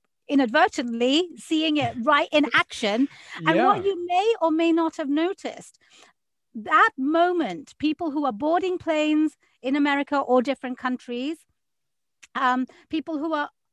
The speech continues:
Speaker 1: airborne already coming into America, and people who are on the planes on the tarmac, they were banned. Um, and so
Speaker 2: Yeah, they
Speaker 1: they
Speaker 2: checked my status, and, um, um, obviously everybody else in line, but we were in line to board the plane, and we pa-, they had to pause things. We got delayed,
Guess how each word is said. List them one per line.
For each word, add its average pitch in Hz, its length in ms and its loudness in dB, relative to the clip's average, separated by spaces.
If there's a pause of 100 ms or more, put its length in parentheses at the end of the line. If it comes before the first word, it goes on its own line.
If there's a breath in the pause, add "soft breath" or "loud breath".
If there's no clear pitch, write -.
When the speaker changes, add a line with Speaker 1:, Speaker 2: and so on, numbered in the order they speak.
(120)
Speaker 1:
airborne 294 720 -2
already 208 500 -10
coming 226 300 -8
into 285 280 -6
America, 202 580 -12 (300 loud breath)
and 269 180 -2
people 302 360 -8
who 302 200 -6
are 277 120 -2 (140)
on 339 320 0
the 339 100 -4
planes 302 400 -4
on 262 140 -6
the 262 100 -6
tarmac, 254 540 -6 (260 soft breath)
they 269 240 -2
were 262 220 0
banned. 175 800 -2 (520 loud breath)
Um, 247 360 0
and 269 160 0
so 269 360 -2
Speaker 2:
Yeah, 247 100 0
they 170 140 0
Speaker 1:
they - 20 -4
Speaker 2:
checked 226 360 -2
my 170 240 -4
status, 160 640 -6
and, 143 220 -6
um, 120 160 -10
um, 113 240 -8
obviously 110 560 -8
everybody 98 360 -8
else 131 260 -4
in 110 120 -10
line, 87 400 -10
but 107 220 -4
we 123 340 -4
were 139 260 0
in 151 240 -2
line 139 300 0
to 120 80 -6
board 123 320 -2
the 113 80 -6
plane, 123 540 -6
and 107 420 -8
we 113 140 -4
pa-, - 260 -14
they 120 160 -2
had 123 160 -4
to 127 60 -6
pause 139 420 -4
things. 139 240 -8
We 120 60 -4
got 104 200 -4
delayed, 135 560 -2